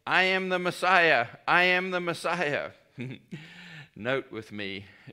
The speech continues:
Jesus did not look for demons, but demons looked for Jesus. I don't look for demons, but demons look for me.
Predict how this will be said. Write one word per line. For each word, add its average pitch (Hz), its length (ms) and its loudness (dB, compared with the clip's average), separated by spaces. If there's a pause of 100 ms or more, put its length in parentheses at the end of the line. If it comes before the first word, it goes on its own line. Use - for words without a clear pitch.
(100)
Jesus 135 500 -6
did 104 240 -10
not 143 360 0
look 135 260 -4
for 139 160 -8
demons, 110 680 -8 (600)
but 107 280 -8
demons 113 640 -6 (120)
looked 107 320 -12
for 101 160 -12
Jesus. 95 720 -14 (480)
I 151 140 2
don't 185 260 2
look 123 180 -2
for 110 140 -10
demons, 92 640 -12 (640)
but 113 300 -6
demons 139 480 -4
look 127 240 -6
for 113 160 -10
me. 107 380 -10